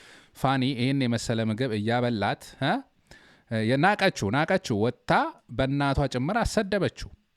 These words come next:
እና የአበሻ ወንድ ኪችን አትግባ፣ አርፋ ራሷ ቀጥ ለጥ ብላ ትስራ። ምን ለምን ትጨናነቃለህ? ት-፣ ትዳር እኮ ማለት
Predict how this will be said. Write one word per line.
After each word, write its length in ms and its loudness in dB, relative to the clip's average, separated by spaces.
እና 140 -6
የአበሻ 420 2
ወንድ 300 -2
ኪችን 340 -4
አትግባ፣ 400 -4
አርፋ 300 4
ራሷ 200 2
ቀጥ 260 -4
ለጥ 240 -2
ብላ 240 0
ትስራ። 340 -6
ምን 140 -4
ለምን 280 0
ትጨናነቃለህ? 960 -2
ት-፣ 160 -2
ትዳር 380 2
እኮ 180 -2
ማለት 340 0